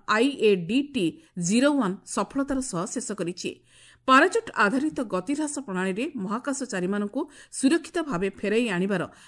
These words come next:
ବ୍ୟବସ୍ଥା ରହିଛି। ଭାରତୀୟ ବାୟୁସେନା, ଡିଆର୍ଡିଓ,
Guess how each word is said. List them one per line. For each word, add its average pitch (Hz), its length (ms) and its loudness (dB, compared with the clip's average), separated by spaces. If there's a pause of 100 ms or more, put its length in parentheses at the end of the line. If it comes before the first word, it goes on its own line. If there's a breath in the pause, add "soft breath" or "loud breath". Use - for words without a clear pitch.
(100 loud breath)
ବ୍ୟବସ୍ଥା 202 440 0
ରହିଛି। 185 360 -4 (380 soft breath)
ଭାରତୀୟ 202 340 2
ବାୟୁସେନା, 220 560 2 (140)
ଡିଆର୍ଡିଓ, 190 640 2